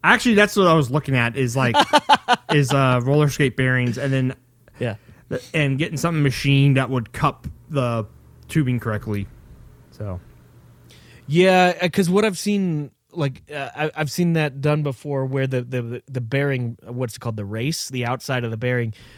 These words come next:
Speaker 1: Yep.
Speaker 2: has a, um, uh, a contour in it that holds the tubing, right?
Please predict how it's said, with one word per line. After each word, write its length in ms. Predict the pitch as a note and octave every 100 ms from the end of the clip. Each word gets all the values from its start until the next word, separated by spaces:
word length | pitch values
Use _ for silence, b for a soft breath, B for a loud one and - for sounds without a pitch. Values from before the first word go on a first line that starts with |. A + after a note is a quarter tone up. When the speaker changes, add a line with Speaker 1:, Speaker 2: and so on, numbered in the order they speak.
| -
Speaker 1:
Yep. 120 | D#3
Speaker 2:
has 440 | D3 C#3+ C#3 B2+ - b b -
a, 260 | C#3+ C#3 C3
um, 380 | A#2+ A2+ G2+ - _ _ _ _ _
uh, 200 | C3+ B2 B2
a 60 |
contour 580 | - E3 E3 C3+ C3+ G#2+ -
in 140 | B2+
it 140 | A2 -
that 160 | B2 A#2
holds 380 | - C#3+ C3+ -
the 100 | A2
tubing, 420 | - A#2 G2+ G#2+ _ _
right? 260 | A2 A#2+